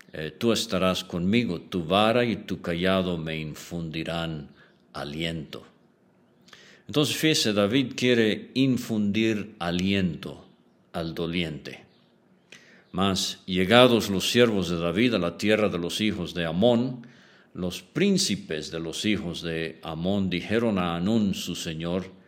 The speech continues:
"¿Te parece que por honrar David a tu padre te ha enviado consoladores?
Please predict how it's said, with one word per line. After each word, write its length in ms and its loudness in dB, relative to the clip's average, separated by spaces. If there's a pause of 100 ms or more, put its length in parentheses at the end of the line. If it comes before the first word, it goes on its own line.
(540)
"¿Te 140 -4
parece 640 -4
que 160 0
por 220 -2
honrar 580 2
David 380 0
a 140 -4
tu 120 -8
padre 420 0
te 180 -6
ha 60 0
enviado 640 0
consoladores? 1160 -2